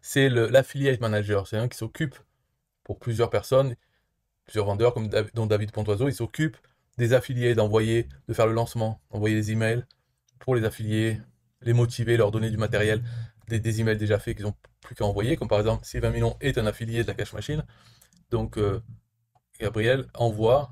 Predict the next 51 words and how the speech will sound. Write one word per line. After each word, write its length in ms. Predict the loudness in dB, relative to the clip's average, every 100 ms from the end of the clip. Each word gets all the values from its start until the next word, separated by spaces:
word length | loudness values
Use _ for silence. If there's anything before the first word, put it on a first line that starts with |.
| -12
à 60 | -10
Sylvain 220 | -4 -2
Milon 240 | 0 0
des 200 | -2 -2
emails 140 | -2 -2
déjà 180 | -2 -4
tout 100 | -4
faits, 260 | -2 -2 -4 _ _
et, 160 | -2 0 -2
et 240 | -2 -2
Sylvain 240 | -2 -2 -2
Milon 220 | 0 0
n'a 120 | 0
plus 200 | -2 -4
qu'à 240 | 2 2 2
les 180 | -2
mettre 180 | 0 -2
dans 80 | -2
son 100 | -4
autorépondeur 540 | -2 -2 0 0 0 0
et 20 |
envoyer 280 | 0 0 0
à 40 |
sa 120 | 0
liste. 260 | -2 -6 _ _ _ _
Voilà. 180 | -2 -2 -4 -20 _ _ _
Donc 160 | -6 -2
lui 80 | -2
fait 80 |
ça. 160 | -2 -4 _ -6
Lui, 480 | -2 -2 -2 -4 -6 -18 _ _ _ _ _ _
depuis 400 | -6 -4 -4 0
l'année 120 | 4
dernière, 320 | 4 4 4 2
il 60 |
y 40 | 2
avait 120 | 2
déjà 160 | 2
sa 140 | 2 0
photo, 340 | 0 -2 -2
je 100 | 0
ne 60 | 0
sais 100 | 0
pas 120 | -2
qui 100 | -4
c'est, 280 | -4 -2 -2
j'ai 200 | -2 0
pas 100 | -2
cherché 220 | -2 0
à 120 | 0
savoir. 280 | 0 0 0